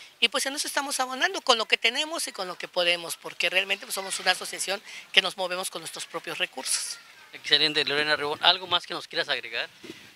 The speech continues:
Speaker 1: Pues creo que México está muy cansado. Está muy cansado de la farsa y la simulación. Está muy cansado de esos descarados lujos y de una aristocrática clase política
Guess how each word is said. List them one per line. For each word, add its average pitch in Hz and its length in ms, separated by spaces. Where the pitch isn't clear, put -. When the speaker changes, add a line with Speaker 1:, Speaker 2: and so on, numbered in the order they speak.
Speaker 1:
Pues 233 200
creo 294 240
que - 140
México 254 400
está 202 220
muy 196 160
cansado. - 540
Está - 180
muy 226 120
cansado 208 400
de 175 80
la 156 100
farsa 180 380
y 180 60
la 156 100
simulación. 143 720
Está 160 220
muy 185 100
cansado 180 560
de 170 180
esos 185 380
descarados 165 640
lujos 175 480
y 185 100
de 185 80
una 220 320
aristocrática 180 840
clase 175 420
política 175 640